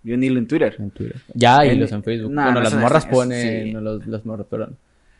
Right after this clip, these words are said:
Speaker 2: Las personas en general, no voy a hacer aquí
Speaker 1: <laughs> Qué pinche machista,
Speaker 2: algún,
Speaker 1: güey.
Speaker 2: algún comentario malo.
Speaker 1: Opresor.
Speaker 2: Las personas en general ponen, "Abro hilo en Facebook".
Speaker 1: En Facebook, cuando en realidad, pues, los hilos son de Twitter.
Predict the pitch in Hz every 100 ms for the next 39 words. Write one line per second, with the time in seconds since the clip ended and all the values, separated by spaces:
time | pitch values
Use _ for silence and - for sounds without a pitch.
0 | - 127 - 131 170 170 170 170 120 113
1 | 98 107 110 113 120 113 123 117 117 117
2 | 113 131 147 160 156 165 123 113 120 113
3 | 117 117 113 113 113 113 120 120 117 120
4 | 120 120 139 127 117 117 135 135 135 117
5 | 117 123 120 123 120 113 - - 107 117
6 | 120 120 117 120 110 104 113 117 120 113
7 | 113 113 - 113 110 107 107 104 117 107
8 | 107 - 117 110 113 107 107 104 180 131
9 | 113